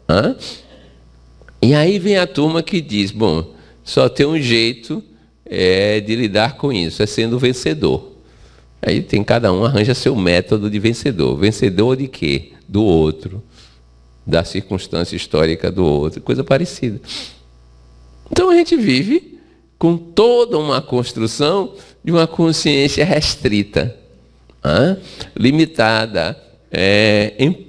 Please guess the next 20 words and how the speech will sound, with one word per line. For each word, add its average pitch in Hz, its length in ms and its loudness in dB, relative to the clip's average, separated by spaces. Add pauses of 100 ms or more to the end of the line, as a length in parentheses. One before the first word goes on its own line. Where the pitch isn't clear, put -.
(120)
é, 127 160 2
para 139 460 0
quem 117 200 -8
percebe 92 600 -6
mais, 139 360 -8 (140)
extremamente 180 920 -4
empobrecida. 165 1000 0 (440)
E 156 80 4
todas 214 640 2
essas 147 380 0
discussões 131 920 -2 (280)
vão 135 260 2
resultar 139 600 2
em 170 120 -2
quê? 120 420 -2 (460)
Em 170 180 -2
soluções 147 840 2 (160)
empobrecidas, 104 1300 0 (200)
limitadas, 98 1080 0 (200)
restritas. 160 840 -2